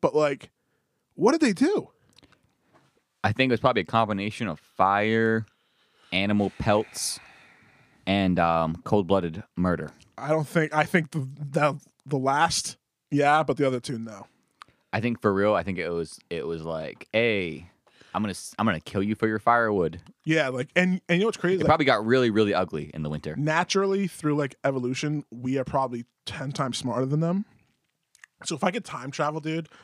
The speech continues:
Speaker 1: oh my God, they'd be like, "Stop." And I'd just be like, "Bro," I'd just take a picture of him and he'd, like, have a stroke. For real,
Speaker 2: Dude.
Speaker 1: dude, it probably smelled like shit. <laughs> So bad. Nobody was doing anything. And I get it. They weren't as smart as we are now. Shout out us.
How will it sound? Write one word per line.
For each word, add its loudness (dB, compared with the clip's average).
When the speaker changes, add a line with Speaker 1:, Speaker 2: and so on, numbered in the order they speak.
Speaker 1:
oh 2
my -4
God, -10
they'd -4
be -6
like, -8
"Stop." 0
And -10
I'd -8
just -18
be -10
like, -16
"Bro," -16
I'd -14
just -18
take -4
a -14
picture -12
of -14
him -18
and -20
he'd, -14
like, -10
have -4
a -14
stroke. -12
For -2
real, 2
Speaker 2:
Dude. -10
Speaker 1:
dude, 6
it 2
probably 4
smelled 2
like 0
shit. 0
<laughs> -12
So 4
bad. 4
Nobody 4
was 2
doing 0
anything. 2
And 0
I 4
get 4
it. 2
They -2
weren't 0
as -10
smart -4
as -6
we -6
are -2
now. -4
Shout -2
out 0
us. -4